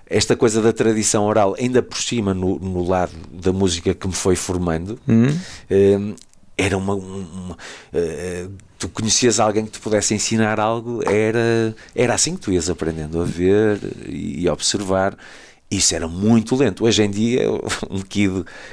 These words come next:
Speaker 1: que queira progredir numa guitarra, ou num, ou num, num teclado, ou numa percussão, pá, pá, tens mil e um cursos com os melhores a ensinar-te o melhor.
Speaker 2: Uhum.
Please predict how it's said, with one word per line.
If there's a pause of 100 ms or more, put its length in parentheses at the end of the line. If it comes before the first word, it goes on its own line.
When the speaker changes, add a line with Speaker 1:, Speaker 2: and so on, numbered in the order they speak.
(120)
Speaker 1:
que
queira
progredir
numa
guitarra,
ou
num,
ou
num,
num
teclado,
ou
numa
percussão, (680)
pá,
pá,
tens
mil
e
um
cursos (360)
com
os
melhores
a
ensinar-te
o
melhor. (300)
Speaker 2:
Uhum.